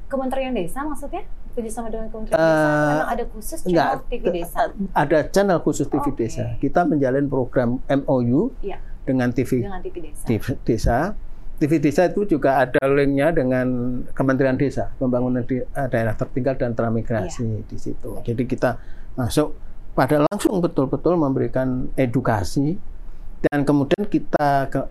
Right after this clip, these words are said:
Speaker 2: kemarin itu, eh, kita luncurkan program baru, yaitu Emas Indonesia.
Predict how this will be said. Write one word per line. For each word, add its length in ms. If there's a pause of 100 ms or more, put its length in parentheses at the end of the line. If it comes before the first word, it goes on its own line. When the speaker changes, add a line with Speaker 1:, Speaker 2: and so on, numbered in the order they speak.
Speaker 2:
kemarin 720 (480)
itu, 380 (260)
eh, 640 (480)
kita 480
luncurkan 720
program 400
baru, 320
yaitu 480
Emas 360 (760)
Indonesia. 800